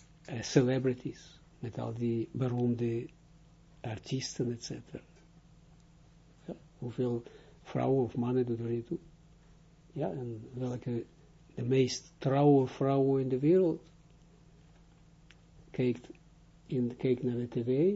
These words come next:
ligt in bed en keek naar de T V. Ja, en vertel me welke vrouw dat niet,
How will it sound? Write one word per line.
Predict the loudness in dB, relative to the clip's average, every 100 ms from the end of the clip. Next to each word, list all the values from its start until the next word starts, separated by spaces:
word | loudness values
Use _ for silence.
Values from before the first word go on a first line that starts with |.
| 0
ligt | -4 -4 -2
in | -2
bed | 0 -4 -6 -10
en | -4
keek | -2 -2
naar | -2 -2
de | -4
T | -4
V. | -2 4 6 4 -2 -18 -20 -20 -20 -20 -20 -20 -20 -20 -20 -20 -20 -20 -20 -20 -12 -2
Ja, | 0 -2 -8 -12
en | -6 -4 -6
vertel | -8 -8 0 4 6
me | 8 8 6 0 -16 -20 -8 -6 6
welke | 8 10 8 4
vrouw | 4 6 8 8
dat | 4 6
niet, | 6 6 4 0